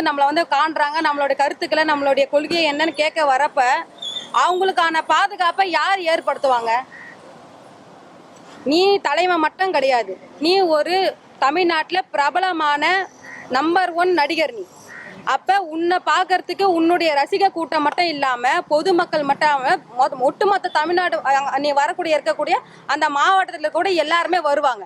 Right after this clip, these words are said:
அப்ப நீங்க வந்து காவல்துறை கிட்ட வந்து நீங்க ஒரு சந்தையில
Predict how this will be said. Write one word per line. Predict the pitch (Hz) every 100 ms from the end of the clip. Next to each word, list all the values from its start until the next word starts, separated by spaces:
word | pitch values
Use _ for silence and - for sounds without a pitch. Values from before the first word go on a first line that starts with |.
| - _ _ - - - - 254
அப்ப | - 269 359 370 - 269
நீங்க | 349 349 320
வந்து | 339 403 302
காவல்துறை | 330 370 370 330 320 311
கிட்ட | - 311 302
வந்து | 320 339
நீங்க | 311 339 339
ஒரு | 302 294
சந்தையில | 302 370 359